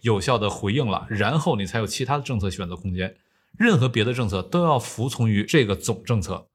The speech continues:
所以就是它的政策选择空间相对是小的，它的自由度不那么大吧。但是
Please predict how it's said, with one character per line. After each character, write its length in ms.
所 140
以 80
就 160
是 80
它 140
的 120
政 220
策 140
选 260
择 140
空 180
间 100
相 300
对 140
是 120
小 360
的， 200
它 140
的 100
自 120
由 100
度 100
不 140
那 80
么 100
大 220
吧。 240
但 140
是 40